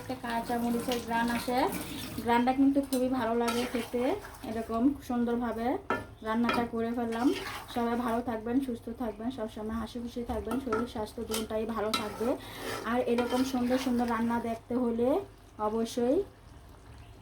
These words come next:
আমার পেজটি ফলো করে এবং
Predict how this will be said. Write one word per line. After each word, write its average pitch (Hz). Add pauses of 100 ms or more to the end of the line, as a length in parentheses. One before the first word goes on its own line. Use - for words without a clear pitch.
(340)
আমার 226 (460)
পেজটি 240 (640)
ফলো 233 (120)
করে 240 (300)
এবং 233